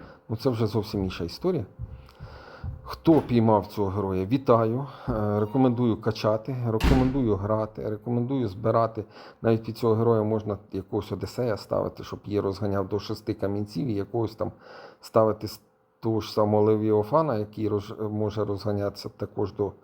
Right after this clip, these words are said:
шести камінців, але там треба якось помутити з артами чи з прокачкою,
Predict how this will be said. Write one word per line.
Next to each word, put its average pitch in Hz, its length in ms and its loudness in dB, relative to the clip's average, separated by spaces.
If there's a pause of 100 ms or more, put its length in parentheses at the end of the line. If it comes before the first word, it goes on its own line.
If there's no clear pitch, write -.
(280)
шести - 300 -6
камінців, 101 440 -4
але 95 140 0
там 95 260 -6 (240)
треба 104 300 -6
якось 98 280 -6
помутити 113 680 -4 (840)
з 101 140 -8
артами 104 520 0
чи 104 160 -10
з - 60 -14
прокачкою, 104 760 -2